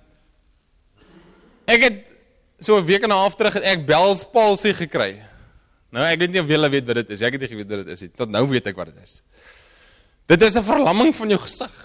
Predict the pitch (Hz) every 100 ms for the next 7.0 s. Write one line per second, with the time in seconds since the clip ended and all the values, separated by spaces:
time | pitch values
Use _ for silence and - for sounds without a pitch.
0 | - _ - - _ - 208 202 277 285
1 | 165 175 180 - _ _ - 233 339 262
2 | 143 147 156 165 151 156 156 - 175 156
3 | 180 170 196 - 233 220 - - - 240
4 | 302 339 349 359 330 - 233 220 233 247
5 | 160 202 202 180 151 175 226 160 156 147
6 | 131 127 - - 131 123 - _ - 139